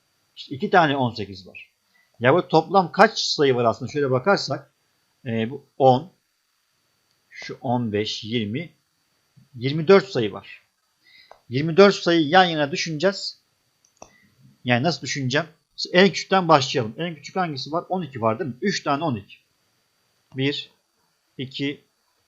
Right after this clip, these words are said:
üç tane on iki. On iki de mesela yazdım, tamam mı şu an? Ne var başta küçük? On beş var değil mi? Kaç tane olmuş? Altı tane, bakın, on beş var. Bir, iki, üç, dört, beş,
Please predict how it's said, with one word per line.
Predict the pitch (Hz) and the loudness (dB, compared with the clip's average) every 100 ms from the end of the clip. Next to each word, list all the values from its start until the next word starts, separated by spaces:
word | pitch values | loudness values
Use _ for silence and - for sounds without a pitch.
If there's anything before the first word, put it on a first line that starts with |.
| - | -6
üç | 135 - | -6 -6
tane | 123 113 | -10 -6
on | 120 | -6
iki. | 95 _ _ _ _ _ - | -8 _ _ _ _ _ -10
On | 175 | -6
iki | 135 143 | -6 -6
de | |
mesela | 135 185 | -4 0
yazdım, | 151 135 120 101 | 8 8 6 -2
tamam | 139 190 | -6 -4
mı | 123 | -6
şu | - 107 | -10 -14
an? | 107 _ _ _ - | -16 _ _ _ -2
Ne | 214 | 4
var | 190 147 | 6 6
başta | 135 135 | 4 2
küçük? | - - 214 _ _ _ _ _ | -12 -14 -14 _ _ _ _ _
On | 160 170 135 | 0 0 0
beş | 104 - | -4 -6
var | 107 107 | -10 -8
değil | 202 | -8
mi? | 107 _ _ _ | -10 _ _ _
Kaç | - 180 | 0 2
tane | 165 135 | 0 -6
olmuş? | 147 - - | -8 -8 2
Altı | 135 135 | 2 2
tane, | 160 135 123 | -2 -2 -2
bakın, | 135 | -4
on | 156 143 110 | -2 -2 -2
beş | 98 - | -8 -12
var. | _ - _ _ _ _ _ 123 | _ -20 _ _ _ _ _ -6
Bir, | 120 101 - _ _ _ _ _ _ _ | -4 -4 -8 _ _ _ _ _ _ _
iki, | _ - 120 95 _ _ _ _ _ _ _ - | _ -8 -8 -8 _ _ _ _ _ _ _ -8
üç, | 127 110 - - _ _ _ _ _ _ | -6 -6 -12 -20 _ _ _ _ _ _
dört, | 131 120 98 _ _ _ _ _ _ _ _ - | 2 2 0 _ _ _ _ _ _ _ _ -2
beş, | 135 143 - - _ | 0 -2 -8 -14 _